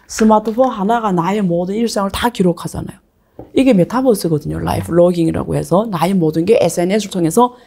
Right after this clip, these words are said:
다 알려져 있잖아요. 그러니까 이제는 데이터가 만-, 라-, 난무하는 시대인 거예요. 그러니까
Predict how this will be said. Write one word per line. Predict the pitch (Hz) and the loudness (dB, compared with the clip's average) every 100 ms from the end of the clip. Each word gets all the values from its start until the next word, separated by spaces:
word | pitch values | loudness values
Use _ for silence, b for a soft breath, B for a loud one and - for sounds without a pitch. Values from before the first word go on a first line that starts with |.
| B | B
다 | - - 269 | -4 0 2
알려져 | 240 196 170 | 4 4 2
있잖아요. | 147 160 - - - b b b b | 0 -4 -6 -10 -16 b b b b
그러니까 | 277 269 | 0 4
이제는 | 240 202 240 285 339 339 B B - | 4 2 2 4 2 0 B B 2
데이터가 | 190 277 294 247 233 | 4 4 2 -4 -4
만-, | 240 196 175 190 | 0 2 2 0
라-, | - 185 - b b b - - | 0 -2 -4 b b b -16 -4
난무하는 | - - 311 320 294 226 190 | 0 4 6 6 6 4 2
시대인 | 185 170 160 165 | 2 0 0 -2
거예요. | - - _ b b b | -8 -12 _ b b b
그러니까 | 285 285 285 | 2 2 2